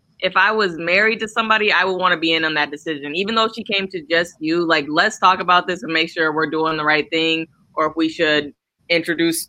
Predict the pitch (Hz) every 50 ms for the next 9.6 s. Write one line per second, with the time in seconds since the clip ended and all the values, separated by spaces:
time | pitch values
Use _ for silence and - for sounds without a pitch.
0 | _ - 156 156 143 - - 180 170 196 170 151 147 143 143 147 143 147 147 143
1 | - - 175 175 175 175 175 175 160 170 165 196 240 254 - - 240 269 254 240
2 | 247 247 226 - 220 240 - - 277 277 277 262 226 - 175 196 220 220 - 247
3 | 247 240 226 202 175 156 170 180 185 180 180 180 175 180 175 196 185 185 185 -
4 | 175 170 170 - 170 160 156 160 165 165 160 - - - 165 170 170 156 147 165
5 | 160 - 160 147 - _ _ _ _ _ _ _ - - 311 233 196 180 175 185
6 | 180 190 190 175 - - - 190 170 160 147 - - 165 165 - 190 160 147 175
7 | 156 147 - 160 143 143 139 135 139 - - _ _ _ _ _ - - 196 220
8 | 233 233 214 208 202 196 - 190 180 - 202 165 147 - - _ _ _ - -
9 | 285 294 - - 285 - - - - - - 415